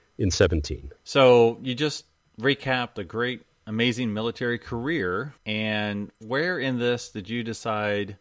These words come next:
Speaker 2: you wanted to explore being a voiceover actor, did you have some folks that would say, "Wow, you got a great voice"?
Speaker 1: Everyone who ever got into voiceover had someone tell them at some point, "Hey, man, you got a great voice." You know, I grew up watching Bugs Bunny and, and watching Saturday morning cartoons,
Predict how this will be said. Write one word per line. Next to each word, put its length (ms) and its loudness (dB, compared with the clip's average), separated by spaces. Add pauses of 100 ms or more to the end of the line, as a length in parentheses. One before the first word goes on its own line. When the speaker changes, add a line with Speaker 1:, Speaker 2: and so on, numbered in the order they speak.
Speaker 2:
you 180 -6
wanted 300 -4
to 120 -6
explore 760 -6 (320)
being 140 -4
a 40 -4
voiceover 580 -8 (160)
actor, 420 -6
did 180 -8
you 100 -4
have 200 0
some 160 -8
folks 320 -2
that 120 -8
would 160 -8
say, 140 -2
"Wow, 240 -4
you 160 -2
got 80 -6
a 60 -10
great 200 -10
voice"? 360 -8 (120)
Speaker 1:
Everyone 440 10
who 120 12
ever 200 10
got 220 8
into 140 4
voiceover 560 4
had 160 2
someone 300 2
tell 220 4
them 100 6
at 80 -6
some 220 0
point, 340 -2
"Hey, 300 -4
man, 260 0
you 80 -2
got 160 2
a 40 4
great 280 4
voice." 380 2 (100)
You 80 4
know, 120 10
I 20 8
grew 260 12
up 120 4
watching 340 6
Bugs 260 4
Bunny 480 6
and, 180 -2 (140)
and 160 2
watching 300 4
Saturday 340 6
morning 340 6
cartoons, 760 2